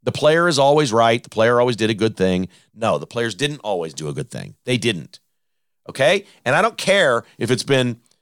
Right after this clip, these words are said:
if the Chiefs have only had nine snaps in the last forty-two minutes or whatever it was that they were saying. They weren't even distinguishing that those were clock, real clock minutes, not game clock minutes. Like, just trying to confuse everybody.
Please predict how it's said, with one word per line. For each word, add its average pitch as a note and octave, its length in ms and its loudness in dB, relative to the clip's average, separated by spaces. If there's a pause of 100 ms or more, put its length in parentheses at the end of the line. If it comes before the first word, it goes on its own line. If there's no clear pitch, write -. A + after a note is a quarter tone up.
(120)
if B2 120 -8
the - 80 -4
Chiefs C#3+ 240 2
have C#3 80 0
only C3 140 2
had A#2+ 120 0
nine B2+ 340 0
snaps B2+ 440 0
in A#2 60 -2
the A2 60 0
last A2+ 340 0 (340)
forty-two C3+ 580 2
minutes A#2 360 2
or F#2+ 60 0
whatever G#2+ 320 0
it G#2+ 60 -8
was G2+ 180 0
that F2+ 120 -10
they G#2 100 -2
were F2+ 100 -2
saying. D#2+ 380 -2 (300)
They D3+ 100 4
weren't G#3 200 4
even D#3+ 180 -2
distinguishing C#3 560 -2
that B2 140 -2
those A#2+ 180 2
were A2 100 -6
clock, G3 480 0 (1040)
real G3 240 2
clock C#3+ 320 2
minutes, B2+ 240 0
not D3 260 0
game D#3 260 0
clock G#2 300 0
minutes. E2 440 -4 (260)
Like, - 180 -4
just - 240 -4
trying G3 200 2
to C#3+ 80 -2
confuse F3 440 -2
everybody. F2+ 340 0